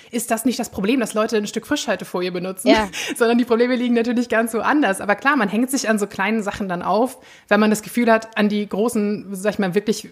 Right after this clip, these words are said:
Speaker 1: Wurzeln kommt man eh nicht ran irgendwie, ne? Also deswegen
Speaker 2: Ja,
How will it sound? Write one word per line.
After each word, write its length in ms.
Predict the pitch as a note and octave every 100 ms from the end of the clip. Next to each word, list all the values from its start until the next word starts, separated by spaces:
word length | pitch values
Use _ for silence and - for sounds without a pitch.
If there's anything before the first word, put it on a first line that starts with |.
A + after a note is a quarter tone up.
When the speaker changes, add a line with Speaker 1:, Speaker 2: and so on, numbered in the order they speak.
| -
Speaker 1:
Wurzeln 460 | F#3 B3 A3 A3+
kommt 200 | A3+ A3+
man 140 | A3+ A3
eh 180 | A3
nicht 240 | G#3+ G3+ -
ran 240 | E3+ E3+
irgendwie, 340 | F#3 E3+ E3+ F3+
ne? 140 | A3+
Also 180 | G#3 G3
deswegen 360 | G#3 - G3+
Speaker 2:
Ja, 180 | A3+ D4+